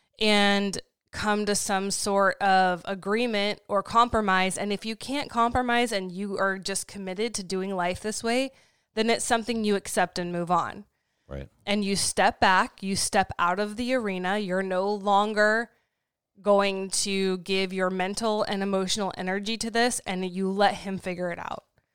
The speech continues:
Speaker 1: Like, if you're gonna stick with him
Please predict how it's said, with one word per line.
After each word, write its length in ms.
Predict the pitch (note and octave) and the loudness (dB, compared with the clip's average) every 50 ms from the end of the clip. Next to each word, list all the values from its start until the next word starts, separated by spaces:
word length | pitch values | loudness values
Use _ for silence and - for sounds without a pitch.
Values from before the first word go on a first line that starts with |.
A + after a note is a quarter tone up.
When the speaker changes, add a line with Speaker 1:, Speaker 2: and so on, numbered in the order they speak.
| _ _ _ _ _ _ _ - | _ _ _ _ _ _ _ 2
Speaker 1:
Like, 220 | G#3 G#3 G#3+ G#3 | 2 4 4 4
if 180 | G#3+ G#3 G#3 - | 2 0 -2 -4
you're 280 | G#3 G3 G#3 G#3+ A3 | -6 -2 0 2 2
gonna 240 | A3+ B3 B3+ B3+ B3+ | 2 2 2 2 0
stick 300 | A#3+ - - - A3+ - - | -2 -2 0 -2 -2 -2 -4
with 340 | F#3 F3+ G3 A#3 C#4+ - - | -6 -2 0 0 0 0 -4
him 460 | - G3 E3+ E3 E3+ F3 G#3 B3+ C#4 | -6 -4 -4 -4 -4 -4 -6 -6 -8